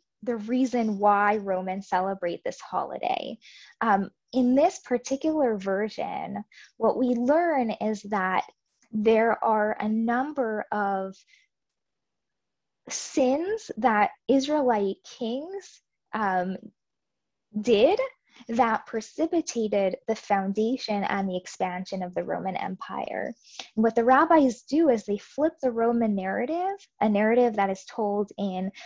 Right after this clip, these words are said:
um, authors such as Livy, um, a-, and Plutarch and others about the founding of the Roman Empire, which was celebrated on a particular day,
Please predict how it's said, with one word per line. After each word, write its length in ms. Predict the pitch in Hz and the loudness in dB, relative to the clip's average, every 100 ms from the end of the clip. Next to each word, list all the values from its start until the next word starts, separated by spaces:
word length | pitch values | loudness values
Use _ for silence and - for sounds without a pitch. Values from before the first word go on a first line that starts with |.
| - - | -20 -6
um, 200 | 202 185 - | -2 0 2
authors 420 | 214 214 202 - | 2 2 -2 -2
such 220 | - - | -6 -4
as 180 | 175 180 | -4 -4
Livy, 840 | 220 285 294 247 233 208 196 202 - - _ | 2 4 4 2 -2 -2 -2 -4 -10 -20 _
um, 400 | 208 190 190 202 202 _ _ _ _ - | -2 0 0 -4 -6 _ _ _ _ -4
a-, 240 | 247 202 - | 2 2 2
and 360 | 202 175 185 196 - | 0 0 -2 -6 -2
Plutarch 520 | 294 285 285 262 226 | 0 0 0 0 0
and 100 | 185 | -4
others 580 | 190 190 262 320 403 403 - | -4 -2 0 2 2 0 -2
about 340 | 214 202 - | 0 0 0
the 80 | 202 | -8
founding 460 | - 220 233 247 | -2 -2 0 0
of 100 | 220 | -2
the 80 | 202 | -4
Roman 300 | 190 180 180 | -6 -6 -6
Empire, 640 | 165 190 - 226 262 349 320 | -4 -4 -2 2 2 2 0
which 220 | 220 202 | -4 -6
was 140 | 190 | -2
celebrated 500 | 220 226 226 220 202 | 2 4 4 0 0
on 140 | 185 180 | -4 -6
a 40 | |
particular 600 | - 185 - 240 262 233 | -8 -10 -8 0 2 2
day, 400 | 202 165 180 277 | -2 -2 -2 -4